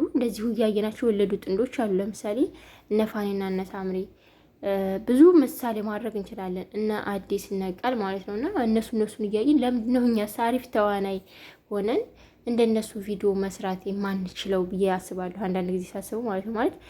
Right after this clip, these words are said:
አገራችን ላይ ምንም ካሜራ፣ ካሜራማን እና በቃ አሪፍ ቦታ መሄ-፣ መሄድ ብቻ ነው የሚጠበቅባችሁ የእነሱን አይነት ቪዲዮ ለመስራት። ዩቲዩብ በነገራችን ላይ ማለት ነው ዩቲዩበር ለመሆን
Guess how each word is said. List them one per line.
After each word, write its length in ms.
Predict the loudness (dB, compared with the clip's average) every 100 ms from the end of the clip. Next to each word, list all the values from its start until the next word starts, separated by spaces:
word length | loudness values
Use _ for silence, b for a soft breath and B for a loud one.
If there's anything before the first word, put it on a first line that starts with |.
| B B
አገራችን 480 | 0 6 6 6 2
ላይ 100 | 2
ምንም 240 | 4 4 0 -4
ካሜራ፣ 400 | 4 8 8 6 -2 -8 -12
ካሜራማን 640 | -6 0 2 2 2 0 -2
እና 140 | -2 -2 b b b b b b 2
በቃ 160 | 2 2 -2 -8 _ _ 2
አሪፍ 200 | 4 4
ቦታ 240 | 2 0 0 0
መሄ-፣ 400 | -2 -4 -4 0
መሄድ 260 | 6 6 6
ብቻ 140 | 2
ነው 140 | -6
የሚጠበቅባችሁ 720 | -8 -8 -10 -10 -10 -10 -12 -12
የእነሱን 440 | 0 2 2 0 -2
አይነት 220 | -2 -2
ቪዲዮ 240 | -2 2 2
ለመስራት። 520 | 4 0 0 -4 -6 -8 _ _ -6 -4 -4
ዩቲዩብ 380 | -4 0 0 0
በነገራችን 540 | 0 2 2 0 0
ላይ 80 | 0
ማለት 240 | 0 -2 -6
ነው 120 | -10 -12 b b b -6
ዩቲዩበር 460 | -4 0 4 4 4 0
ለመሆን 560 | 2 2 4 4 2